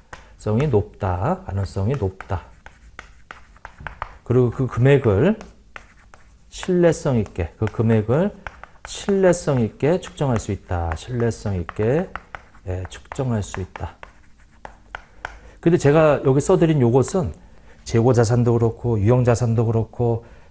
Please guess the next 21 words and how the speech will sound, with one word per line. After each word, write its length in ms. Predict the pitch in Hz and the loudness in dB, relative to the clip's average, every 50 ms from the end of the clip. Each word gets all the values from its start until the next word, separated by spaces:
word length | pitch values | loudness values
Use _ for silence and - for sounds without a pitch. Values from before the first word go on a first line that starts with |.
| - | -18
자산은 500 | - - - 107 - 123 120 127 131 127 | -8 -6 -4 -2 0 0 0 0 0 -2
다 160 | - - - - | -4 -6 -2 0
들어가는 420 | - 123 120 117 123 113 113 110 | 2 4 4 4 4 4 4 2
거예요. 540 | 107 101 90 85 82 82 104 160 185 190 - - - | 2 2 0 0 0 0 0 -2 -4 -6 -10 -16 -12
이게 260 | 87 90 92 110 160 | -10 -8 -6 -6 -6
그러니까 120 | - - 92 - - - | -6 -8 -10 -10 -12 -14
그냥 360 | - 127 117 123 127 120 - - | -6 -2 -2 0 0 -2 -2 -2
이렇게만 440 | 107 104 - - 120 117 135 127 | -2 -2 -2 -2 -2 -2 -2 -2
보시고 340 | - 95 85 - 110 110 117 - - - - _ _ _ - - - | -4 -6 -8 -6 -8 -10 -10 -10 -12 -18 -20 _ _ _ -20 -20 -18
뭐 80 | - | -12
크게 220 | - - 165 165 165 | -6 -2 -2 -2 0
중요치는 400 | - - 147 151 151 - 165 139 | 0 0 0 0 0 0 0 0
않는데 320 | 117 117 120 120 139 135 | 2 0 0 2 2 0
이제 160 | 117 107 120 | 0 0 -2
절차상 640 | 113 - 127 120 - 147 123 - 120 117 147 202 220 - - - - - - - - | 0 0 0 2 2 2 0 0 -2 -2 -2 -2 -4 -6 -12 -20 -20 -20 -20 -12 -4
인식 360 | - 117 127 127 - 147 139 | 0 0 0 2 2 2 2
요건은 480 | 135 123 - - 123 123 143 160 165 127 | 2 2 2 2 2 4 4 4 4 4
얘기를 320 | 104 110 107 110 110 104 | 4 4 6 4 4 4
해야 160 | 113 151 151 139 | 4 2 2 0
되기 200 | 131 107 95 92 | 0 -2 -2 -4
때문에. 400 | - - 90 90 113 135 - | -4 -4 -4 -4 -4 -4 -6